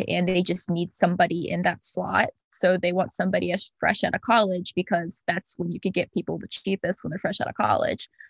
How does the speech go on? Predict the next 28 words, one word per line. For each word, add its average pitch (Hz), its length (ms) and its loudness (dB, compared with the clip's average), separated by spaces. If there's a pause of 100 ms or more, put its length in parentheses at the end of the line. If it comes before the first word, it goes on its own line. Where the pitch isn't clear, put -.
(400)
Um, 170 400 2
they 196 160 8
also 196 340 4
assume 180 540 0
that, 175 240 2
oh, 240 180 6
they're 190 140 4
young, 196 440 4
they 185 120 4
know 185 240 4
how 208 120 4
to 175 60 2
use 170 340 -2
social - 280 -2
media 170 340 -2
'cause 190 400 0
they're 165 100 -6
young. 165 520 -2
And 185 120 2
because 247 380 2
of 185 100 4
that, 156 220 0
that's 170 260 -2
directly 170 580 -4
impacted 185 600 -2
the - 160 -6
social - 360 -4
media 170 500 0